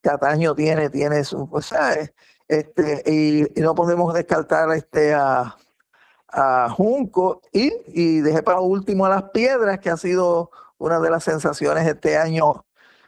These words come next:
en cuanto a jugar, después de, de venir de, del año anterior a hacer tantos y tantos cambios, que eso creo que se estableció un récord. Y busca por aquí, bota de aquí, y coge este y bota el otro y sigue cogiendo. ¿Quién iba a pensar que iba a tener un récord como el que tiene? Creo que ya tienen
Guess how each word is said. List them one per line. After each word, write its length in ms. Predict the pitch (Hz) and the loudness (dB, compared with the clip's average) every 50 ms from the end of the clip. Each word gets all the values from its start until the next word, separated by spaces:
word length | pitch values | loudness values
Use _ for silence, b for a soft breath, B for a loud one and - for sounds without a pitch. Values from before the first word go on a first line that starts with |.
| b - | b -4
en 140 | - 151 143 | -4 -2 0
cuanto 280 | 165 156 156 - 165 | 0 -2 0 0 0
a 40 | 156 | 0
jugar, 340 | 151 143 147 160 190 240 226 | 0 2 2 2 2 2 2
después 320 | 202 170 - - 147 147 | 0 0 0 0 0 0
de, 220 | 156 156 151 147 - | 2 0 0 -2 -2
de 160 | 151 151 135 | -2 0 0
venir 320 | 147 151 147 151 160 160 | 0 0 0 0 -2 0
de, 340 | 156 160 156 151 151 143 143 139 | 0 0 2 2 0 0 -2 -2
del 180 | 143 135 131 135 | -2 0 0 0
año 240 | 147 156 170 175 | 0 2 0 0
anterior 460 | 170 165 156 - 165 156 151 156 156 156 | 0 0 0 0 2 2 2 2 2 0
a 40 | 151 | -2
hacer 320 | 151 - 156 160 151 147 - _ _ _ _ | 0 0 0 0 -2 -4 -8 _ _ _ _
tantos 420 | 156 160 170 170 165 - 175 170 | 0 0 0 -2 -2 0 0 0
y 60 | 160 | 2
tantos 420 | - - 165 170 - - 170 - _ | 0 0 -2 0 -2 -2 -4 -4 _
cambios, 540 | - 185 170 185 185 175 156 147 139 143 | -2 0 0 0 0 0 0 0 -2 0
que 80 | - 151 | -2 -2
eso 200 | 151 - 175 151 | -2 -2 -4 -2
creo 140 | - 151 147 | -2 -2 -2
que 80 | 160 | -2
se 60 | 151 165 | -2 -2
estableció 420 | - - 147 156 147 151 180 170 | 0 0 0 0 0 0 0 -2
un 140 | 151 143 147 | -2 0 0
récord. 380 | 160 170 175 - - 131 131 b b b b b b b b b b b _ _ _ _ | 0 0 0 -2 -4 -4 -4 b b b b b b b b b b b _ _ _ _
Y 460 | - 143 147 147 143 139 143 143 139 135 | 0 0 2 2 2 2 2 0 0 0
busca 320 | 131 160 180 180 - 180 | 0 -2 0 0 0 0
por 100 | 180 160 | 0 0
aquí, 280 | 160 156 - 208 214 202 | -2 0 0 0 0 2
bota 280 | 170 175 - - 180 | 2 0 2 0 0
de 100 | 180 170 | 0 0
aquí, 200 | 165 165 - 220 226 | -2 -2 -2 0 0
y 140 | 214 185 170 | 0 0 0
coge 420 | - 185 208 202 202 190 196 220 | 0 0 0 2 2 2 2 2
este 220 | 226 226 - 196 | 0 -2 -2 0
y 20 | 175 | 2
bota 260 | 175 202 240 - 202 | 2 2 2 2 2
el 80 | 196 208 | 2 2
otro 240 | 220 220 214 196 | 0 0 0 0
y 40 | 190 | 0
sigue 260 | - 208 202 202 208 | 0 0 0 0 0
cogiendo. 420 | 196 208 202 208 220 226 220 208 196 | 0 0 2 2 2 2 0 0 0
¿Quién 180 | 208 175 175 | 0 0 0
iba 160 | 180 190 190 180 | 2 2 2 2
a 40 | |
pensar 360 | 185 175 170 165 - 180 175 175 | 0 -2 -2 0 0 -2 -2 0
que 100 | 175 170 | 0 2
iba 100 | 170 170 | 2 2
a 40 | |
tener 220 | 170 175 170 165 170 | 2 2 0 0 0
un 160 | 170 165 160 | 0 0 0
récord 260 | 165 160 165 170 165 | 0 2 0 0 0
como 200 | - 160 160 165 | 0 0 0 0
el 60 | 156 | 0
que 100 | 175 160 | 0 0
tiene? 240 | - 185 226 240 226 | 0 0 0 0 0
Creo 160 | 190 165 151 | 0 0 0
que 120 | 151 156 156 | 0 0 2
ya 200 | 151 151 156 147 | 2 2 0 0
tienen 560 | - 156 151 151 151 151 147 143 143 139 | -2 -2 0 0 0 0 -2 -2 -4 -8